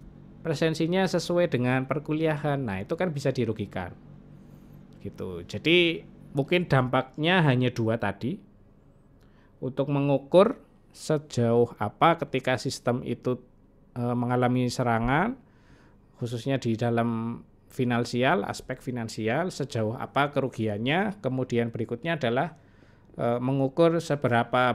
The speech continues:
banyak data yang mengalami perubahan atau mengalami modifikasi. Nah, disitulah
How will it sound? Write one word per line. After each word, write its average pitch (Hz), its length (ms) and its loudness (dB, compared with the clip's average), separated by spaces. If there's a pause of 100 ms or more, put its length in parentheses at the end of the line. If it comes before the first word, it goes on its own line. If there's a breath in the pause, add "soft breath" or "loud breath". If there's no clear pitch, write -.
banyak 131 560 -2
data 104 400 0
yang 135 160 4
mengalami 120 560 0
perubahan 98 800 -4
atau 131 400 2
mengalami 117 560 4 (240)
modifikasi. 95 720 -8 (1040 soft breath)
Nah, 98 160 0
disitulah 117 760 2